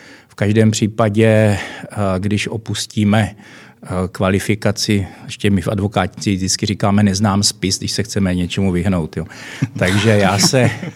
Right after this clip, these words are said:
já se tomu ale nevyhnu. Samozřejmě, když se podíváte na Wikipedii nebo když si přečtete politologickou nějakou definici,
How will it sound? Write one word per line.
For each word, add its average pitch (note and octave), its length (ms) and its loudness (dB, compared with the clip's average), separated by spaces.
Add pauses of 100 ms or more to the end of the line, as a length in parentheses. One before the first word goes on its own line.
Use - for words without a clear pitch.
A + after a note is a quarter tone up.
(360)
já G#2 140 2
se A2 140 0
tomu A#2 280 4
ale B2 160 6
nevyhnu. G#2 460 2
Samozřejmě, G2 920 0
když F2+ 180 -6
se G#2 100 0
podíváte G2+ 640 -2
na G2+ 160 0
Wikipedii F#2+ 720 -2
nebo F#2 360 -4
když F#2 300 -6
si G2 220 -2
přečtete G2 560 -6
politologickou F2+ 880 -4
nějakou F2 400 -4
definici, F#2 640 -4